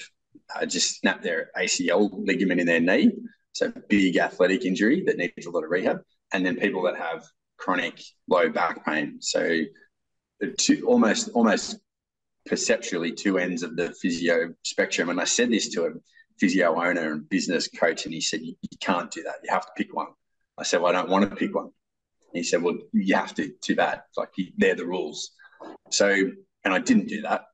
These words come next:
So one thing is that the, how things are,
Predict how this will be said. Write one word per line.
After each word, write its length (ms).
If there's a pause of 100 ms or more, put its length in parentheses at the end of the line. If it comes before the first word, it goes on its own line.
So 440 (480)
one 280
thing 220
is 420 (140)
that 280 (840)
the, 480 (180)
how 320
things 320
are, 360